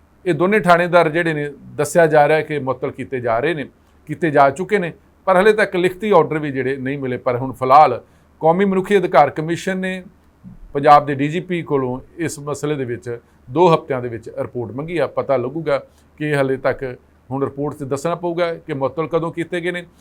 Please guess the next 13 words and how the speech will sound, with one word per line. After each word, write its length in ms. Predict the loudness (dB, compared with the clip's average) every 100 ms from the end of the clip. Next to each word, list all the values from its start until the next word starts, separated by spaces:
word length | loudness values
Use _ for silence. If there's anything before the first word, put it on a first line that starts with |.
| -14
ਇਹਨਾਂ 180 | -8 -6
ਦੇ 80 | -4
ਖਿਲਾਫ 360 | 2 4 4 0
ਮੁਕੱਦਮਾ 520 | -6 -4 -2 0 -2 -4 _ _
ਪਹਿਲਾਂ 220 | -2 -2 0
ਦੇਰੀ 260 | -2 -2
ਦੇ 100 | -2
ਨਾਲ 140 | -2 -2
ਕਿਉਂ 160 | -6
ਕੀਤਾ 340 | -6 -6 -2 0
ਗਿਆ, 120 | -2
ਫਿਰ 180 | -6 -8
ਕਿਹੜੀ-ਕਿਹੜੀ 560 | -6 -6 -6 -4 -6